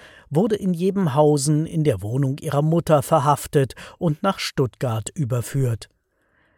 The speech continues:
Elsa hatte sich im Januar neunzehnhundertneununddreißig von Georg getrennt.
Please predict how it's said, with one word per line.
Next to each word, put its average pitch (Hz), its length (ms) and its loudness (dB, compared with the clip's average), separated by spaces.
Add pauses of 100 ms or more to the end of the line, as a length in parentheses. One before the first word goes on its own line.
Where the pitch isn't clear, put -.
(300)
Elsa 160 480 6
hatte 185 200 2
sich 165 220 -4
im 185 140 0
Januar 185 440 4
neunzehnhundertneununddreißig 139 1500 0
von 156 260 -2
Georg 120 380 -2
getrennt. 143 600 -2